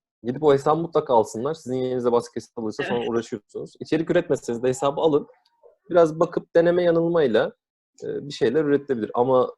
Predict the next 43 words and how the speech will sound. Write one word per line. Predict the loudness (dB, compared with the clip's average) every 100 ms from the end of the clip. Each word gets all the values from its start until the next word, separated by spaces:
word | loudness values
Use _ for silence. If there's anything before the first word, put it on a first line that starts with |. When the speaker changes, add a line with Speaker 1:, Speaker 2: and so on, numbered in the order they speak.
| _
Speaker 1:
kalkıp | -2 0 0 -2
da | -6
sadece | 0 2 2
TikTok'ta | -4 _ _ -4 -4
bir | -6
şey | -4
üreteceğim | -4 -4 -6 -4 -4
diye | 0
kalkacaksınız. | 0 0 -6 -6 -6 -2
Onu | -2 -4
çok | -6 -8
ciddi | -10 -12 -10
düşünmekten. | -12 -12 -6 -6 -4 -8 -10
Çünkü | -8 -6 -2
değişik | -4 -4 _
bir | -4
mecra | -2 0 2
ve | 0 -2 _ _ _ _
çok | _ -10
da | -10
kolay | -4 0 0 -2 -6
değil. | -4 -4 -6
Bir | -8 -4 4
de | 6 6 2 -8 _ _ _ -6
tabii | -4 -4 -6 -8
dünyada | -2 -2 0 -4
işte, | -6 -6 -6 -6 _ _
e, | -20 -20 _ _ _ _ _ _ _ _
çok | -4 4
fazla | 4 6 4 0 -6
üzerinde | -4 -2 0
regülasyon | 0 2 0 0 -6 -4
kaygısının | -2 -2 -2 -8 -10 -10 -6
olduğu, | -6 -4 -8
siyasi | 0 0 2
tartışmada | -2 -2 -4 -4
konu | -2 0
olan | 0 2
bir |
yer | 2
olduğu | 2 0 -6 -12 -12
için | -10 -2
de | -2